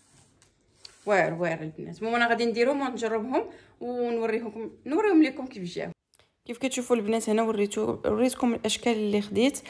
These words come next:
آه، بالنسبه لجميع المعلومات غادي نخليهم لكم في اول تعليق وفي صندوق الوصف. تواصلوا مع السيده اللي خديت من عندها، آه، زعما راه الله يعمرها دار، واثمنه جد مناسبه وكتوصل لكم فين ما كنتو حتى لباب الدار.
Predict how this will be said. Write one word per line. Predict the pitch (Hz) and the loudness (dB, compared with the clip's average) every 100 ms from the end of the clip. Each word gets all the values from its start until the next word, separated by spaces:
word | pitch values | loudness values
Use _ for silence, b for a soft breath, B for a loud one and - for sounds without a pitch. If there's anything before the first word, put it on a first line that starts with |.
| B B - | B B 4
آه، | 202 196 | 8 8
بالنسبه | 196 240 - 254 | 6 4 4 4
لجميع | 240 240 247 | 6 6 6
المعلومات | 226 220 220 226 220 | 8 6 6 4 2
غادي | 208 208 | 2 0
نخليهم | 202 202 202 208 | 0 4 4 4
لكم | 208 202 | 2 0
في | 202 - | 2 4
اول | 226 254 | 6 6
تعليق | 247 220 220 247 240 | 6 6 6 4 2
وفي | - | 0
صندوق | - 220 202 196 | 0 2 2 2
الوصف. | 196 247 - - - - | 2 2 -2 -16 -18 -4
تواصلوا | - 269 269 254 | 6 6 8 4
مع | 247 | 4
السيده | - 240 233 220 | 2 2 2 2
اللي | 214 | 2
خديت | 214 220 214 214 | -2 -2 -2 2
من | 202 | 4
عندها، | 196 190 220 302 B B - | 4 4 2 2 B B 4
آه، | 196 196 196 190 | 6 8 8 6
زعما | 196 208 220 233 | 6 6 8 6
راه | - 202 208 | 8 6 6
الله | 196 202 | 6 6
يعمرها | 196 220 240 220 208 | 6 4 4 8 8
دار، | 208 233 240 B B | 10 8 6 B B
واثمنه | - - 247 240 226 | 6 6 6 2 2
جد | 214 220 208 | 0 -2 -2
مناسبه | 233 220 214 220 214 | 0 2 0 0 0
وكتوصل | 214 226 - - 214 | 0 -2 -6 -6 -2
لكم | 208 208 208 | -2 0 -2
فين | 208 202 | 0 2
ما | 214 | 2
كنتو | 214 208 220 226 | 0 -2 -2 -4
حتى | - 226 | -2 0
لباب | 202 185 | 4 2
الدار. | 180 - - | 2 -4 -4